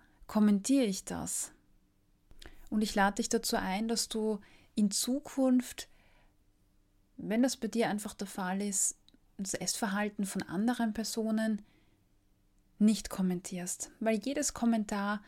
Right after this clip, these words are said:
führt zu einer Verstärkung, zu einer Bestätigung und die Person, die eben das gezügelte Essen hat, fühlt sich toll und fühlt sich bestätigt in dem. Ja, das ist das, was wir als Gesellschaft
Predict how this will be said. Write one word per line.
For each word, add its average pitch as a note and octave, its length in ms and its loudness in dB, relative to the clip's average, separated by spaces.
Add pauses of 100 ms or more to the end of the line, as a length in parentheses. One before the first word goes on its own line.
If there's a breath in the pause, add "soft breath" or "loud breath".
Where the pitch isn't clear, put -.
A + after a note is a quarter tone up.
(180 loud breath)
führt G#3 400 -2
zu - 140 0
einer F#3+ 400 2
Verstärkung, G#3+ 880 0
zu - 100 0
einer G3 100 4
Bestätigung G#3 960 0 (400 loud breath)
und G3 300 0
die G#3 80 0
Person, F#3+ 720 0 (320)
die G3 220 -2
eben G3 440 2
das G3 160 -2
gezügelte G3 560 -4
Essen F#3+ 340 -2
hat, G3 160 -4
fühlt G3+ 240 -4
sich - 260 -4
toll G#3 440 -2 (300 loud breath)
und G3 160 2
fühlt G#3 260 -2
sich F#3+ 200 -4
bestätigt G3 680 -6
in F3+ 100 -2
dem. F3 300 -6 (1600 soft breath)
Ja, F#3+ 240 -4 (420)
das G#3 140 -2
ist G#3+ 160 2
das, G3+ 120 -2
was G3 160 -2
wir G#3+ 100 2
als G3+ 140 0
Gesellschaft A3 960 0